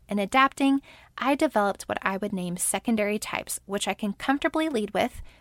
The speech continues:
fitting a close second to my dominant type seven. So, if I was to label my tri-type, it would be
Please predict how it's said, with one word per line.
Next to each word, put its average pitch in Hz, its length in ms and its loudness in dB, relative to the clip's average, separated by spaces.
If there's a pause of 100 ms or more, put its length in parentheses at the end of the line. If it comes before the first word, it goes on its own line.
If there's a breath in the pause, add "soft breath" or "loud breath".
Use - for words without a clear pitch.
(160 soft breath)
fitting 294 300 6
a 370 60 0
close 277 280 2
second 208 420 -2
to - 120 -4
my 220 140 2
dominant 185 500 -4
type - 280 -6
seven. - 360 -4 (640)
So, - 220 2 (580 loud breath)
if - 200 -4
I 277 160 6
was 330 180 6
to 311 80 0
label 254 300 2
my 220 160 2
tri-type, 277 600 -2 (380)
it 247 60 4
would 247 140 4
be 214 280 -2